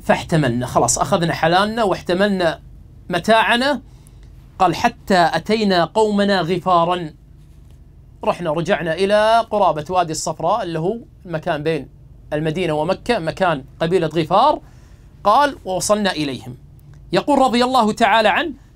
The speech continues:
"فأسلم نصفهم". شوف يا أخوان،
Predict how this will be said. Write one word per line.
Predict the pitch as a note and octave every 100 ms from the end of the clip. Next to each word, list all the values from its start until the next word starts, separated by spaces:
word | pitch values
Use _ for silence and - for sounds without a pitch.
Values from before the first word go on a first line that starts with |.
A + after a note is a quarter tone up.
| - - - - -
"فأسلم | D3+ - G#3+ - - G3 G#3 G#3+ A3 A3+ F#3+
نصفهم". | A#3 - - - F3 D#3 G3+ E3 - - - - - - - - - - - - - - - - - - - - -
شوف | C#3+
يا | D3
أخوان، | - C#3+